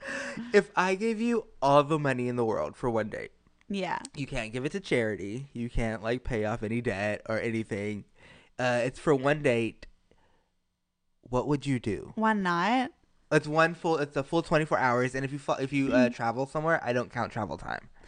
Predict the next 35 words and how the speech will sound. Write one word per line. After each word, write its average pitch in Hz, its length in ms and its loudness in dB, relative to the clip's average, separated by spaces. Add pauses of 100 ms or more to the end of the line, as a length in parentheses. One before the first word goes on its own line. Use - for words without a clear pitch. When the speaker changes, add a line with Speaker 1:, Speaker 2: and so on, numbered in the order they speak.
(200)
Speaker 2:
Great. 208 420 4 (460)
Well, 226 520 6
I'm 247 80 0
gonna 277 120 4
ignore 220 520 4
the 185 80 -4
charity 170 460 0
thing 170 320 -2
because 185 500 0
my 196 160 2
country 175 500 -2
is 175 100 -2
in 180 160 -2
dire 160 360 2
need 165 360 -4
of 165 440 -4 (180)
money 180 400 4
for 185 140 -4
the 180 80 -2
fires. 190 600 4 (300)
So 214 200 4
I 196 200 8
would 202 160 2
take 190 300 0
someone 240 320 2
to 262 120 0
Australia. 180 920 2 (600)
Speaker 1:
Okay. 110 300 0 (500)
Speaker 2:
And 190 680 6
we 202 200 4
would 190 200 4
visit, 190 580 4
like, 185 260 0 (600)
every 196 360 4
state 202 720 0